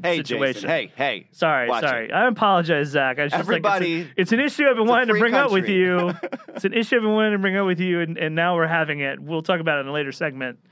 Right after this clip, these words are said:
Speaker 2: People will enjoy hearing. The, um,
Speaker 1: <laughs>
Speaker 2: but, but there is this kind of interesting notion that these videos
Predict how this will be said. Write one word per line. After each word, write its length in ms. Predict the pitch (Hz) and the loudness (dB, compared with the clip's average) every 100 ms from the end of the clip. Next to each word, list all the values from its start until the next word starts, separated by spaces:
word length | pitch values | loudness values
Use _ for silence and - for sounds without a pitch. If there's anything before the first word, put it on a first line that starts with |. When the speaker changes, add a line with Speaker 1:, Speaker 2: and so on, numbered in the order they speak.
| _ _ _ _ - - - | _ _ _ _ -20 -18 -14
Speaker 2:
People 300 | - 156 143 | -8 -6 -6
will 120 | - | -6
enjoy 280 | 139 143 151 | -6 -4 -4
hearing. 260 | 143 147 147 - - | -4 -6 -6 -10 -4
The, 200 | - 247 | 2 4
um, 360 | 311 233 208 - - 466 - - - | 4 4 2 -2 -4 -6 -6 -12 -12
Speaker 1:
<laughs> 400 | - - 185 233 | -20 -20 -14 0
Speaker 2:
but, 280 | 208 247 - | 2 2 2
but 200 | 196 226 - 196 | -2 -2 -6 -6
there 260 | 180 262 | 0 2
is 180 | 381 349 | 0 -2
this 140 | 254 | -6
kind 220 | - - 202 | -4 -2 -2
of 120 | 160 | -4
interesting 640 | 185 196 185 - 180 165 147 | -6 -4 -6 -6 -4 -4 -4
notion 720 | 147 156 - 135 120 113 123 - | -4 -4 -6 -8 -8 -12 -14 -12
that 1000 | 139 147 139 127 120 - - - - - _ _ _ _ _ _ _ - | -4 -2 -2 -4 -6 -10 -18 -20 -20 -20 _ _ _ _ _ _ _ -12
these 440 | 196 151 196 185 147 | -8 -2 0 -2 -4
videos 1000 | 175 170 147 135 127 131 180 - - | -6 -4 -4 -4 -4 -6 -8 -12 -20